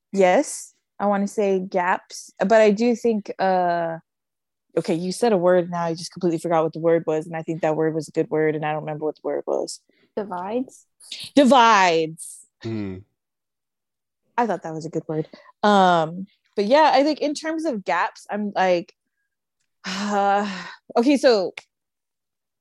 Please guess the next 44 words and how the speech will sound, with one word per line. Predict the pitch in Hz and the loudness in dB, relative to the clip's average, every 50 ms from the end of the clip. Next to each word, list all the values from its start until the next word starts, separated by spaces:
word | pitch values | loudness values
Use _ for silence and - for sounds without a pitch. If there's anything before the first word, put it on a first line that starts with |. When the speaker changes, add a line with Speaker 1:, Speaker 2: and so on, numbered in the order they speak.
| _ - | _ -12
Speaker 1:
I | 202 214 | -10 -10
don't | 208 185 156 151 | -8 -10 -10 -8
even | 160 165 165 165 170 | -8 -6 -6 -4 -2
know | 180 185 196 | 0 0 0
if | 196 - | -2 -2
I | - 190 | -2 -4
should | 196 - - - | -4 -6 -4 -2
talk | 214 208 202 196 | 0 2 2 2
about | 196 190 175 170 | 2 2 2 2
that. | - 151 | 2 2
There | - 277 359 | 4 4 6
was | 381 392 302 | 6 6 6
a | 262 | 4
certain, | 240 - - 302 285 - 240 233 214 190 175 - _ _ _ _ _ _ _ _ _ _ _ _ | 2 2 0 -2 0 0 0 -2 -2 -2 -4 -6 _ _ _ _ _ _ _ _ _ _ _ _
there | - 262 | 0 0
was | 302 269 269 | 2 2 0
a | 254 | -2
certain | - - 349 339 - 254 233 | -2 -4 -6 -6 -4 -6 -6
event | 202 180 175 165 151 - - | -4 -2 -2 -2 -4 -4 -6
that | 143 139 | -8 -8
happened, | - - 147 147 - - 143 147 156 160 - - - _ _ _ _ _ _ _ _ - | -6 -6 -6 -6 -4 -6 -6 -6 -8 -10 -14 -16 -20 _ _ _ _ _ _ _ _ 0
and | 175 180 185 185 | 2 2 4 4
then | 185 175 175 170 - | 4 2 2 2 0
after | - 196 233 233 - 254 240 | 0 0 0 0 0 2 4
that | 226 208 196 | 4 4 2
event, | 185 175 175 170 160 151 143 _ | 0 -2 -6 -8 -8 -10 -10 _
a | 160 | -10
fight | 160 - - 160 139 - - | -6 -2 0 0 0 0 -2
broke | 147 131 151 - | -4 -4 -4 -6
out. | 151 135 143 147 - | -10 -12 -12 -4 -2
And | - 180 185 190 185 190 - | 0 2 2 2 2 0 2
to | - 226 | 4 6
me | 240 294 311 294 | 6 6 6 4
personally, | - 247 226 220 208 - 202 196 196 190 190 185 180 - | 4 4 4 4 4 2 2 2 2 2 2 2 0 0
I | 160 180 185 | 2 2 2
just | 190 196 185 185 - | 2 0 -2 -2 -2
Speaker 3:
Oh, | 185 | -2
yeah. | 180 185 175 | 0 0 -2
Speaker 1:
didn't | 175 - - - | -4 -6 -8 -6
like, | - 160 156 151 151 - _ _ _ _ _ _ _ _ _ _ _ _ _ _ _ _ _ _ _ _ | -6 -4 -4 -4 -6 -10 _ _ _ _ _ _ _ _ _ _ _ _ _ _ _ _ _ _ _ _
I | - 196 214 | 2 2 2
didn't | 202 208 247 247 262 262 254 247 220 - | 4 4 2 4 4 2 2 0 -2 -4
really | - 190 208 208 208 208 208 208 | -4 -2 0 0 2 2 0 0
like, | 190 190 175 175 170 156 - | 0 -2 -2 -2 -2 -4 -6